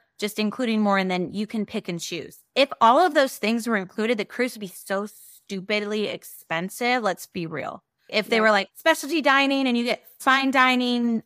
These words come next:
Speaker 1: prime steaks and Japanese hibachi and all of those things, if everything like that was included for every single person, it would be astronomical.
Speaker 2: Yeah. So I'm close to an empty nester. So this is what I'm curious about.
Speaker 1: Okay.
Speaker 2: Tell me about the adults only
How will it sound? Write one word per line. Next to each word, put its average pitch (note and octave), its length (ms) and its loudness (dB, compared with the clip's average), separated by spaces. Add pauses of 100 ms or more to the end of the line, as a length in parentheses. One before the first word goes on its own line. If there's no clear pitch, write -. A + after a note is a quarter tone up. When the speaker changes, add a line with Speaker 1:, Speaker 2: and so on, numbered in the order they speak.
(100)
Speaker 1:
prime D4 340 4
steaks C#4+ 680 2
and F#3 300 0 (280)
Japanese C4 520 0
hibachi C4 800 2
and G3+ 180 0
all B3+ 220 6
of A#3+ 100 0
those A#3 200 0
things, A#3+ 320 -2
if A#3+ 260 2
everything C#4+ 380 2
like A#3+ 180 0
that G#3 140 2
was F#3+ 160 -2
included G3+ 340 -6
for - 160 -4
every F#3 180 0
single F#3+ 280 -6
person, F#3 420 -6
it - 80 -10
would F3 140 -2
be F3+ 180 -12
astronomical. - 920 -14 (360)
Speaker 2:
Yeah. F#3 260 -8 (360)
So G#3 200 6
I'm B3+ 200 4
close B3+ 300 -2
to - 80 -2
an G#3 80 0
empty G3+ 300 -4
nester. F3 640 -6
So - 180 -12
this A3 220 -6
is A#3 80 -8
what G#3+ 100 2
I'm F#3+ 80 -2
curious F3 380 -8
about. - 300 -10 (300)
Speaker 1:
Okay. G3 360 0
Speaker 2:
Tell A3 160 4
me A#3+ 300 0
about G#3+ 320 4
the G3 140 -4
adults F#3 440 -2
only F3+ 480 -6